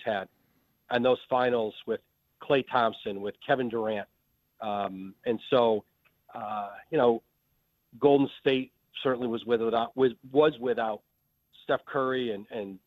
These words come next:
Draymond Green for, for significant parts of the season. Uh, I think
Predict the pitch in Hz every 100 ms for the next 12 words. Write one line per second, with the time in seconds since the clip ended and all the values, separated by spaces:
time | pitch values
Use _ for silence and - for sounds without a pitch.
0 | - 127 123 120 117 117 123 117 113 -
1 | - 107 113 123 120 120 - 123 113 -
2 | - _ _ _ _ _ - 123 113 -
3 | - 139 120 117 98 - - - 120 117
4 | 131 127 - 214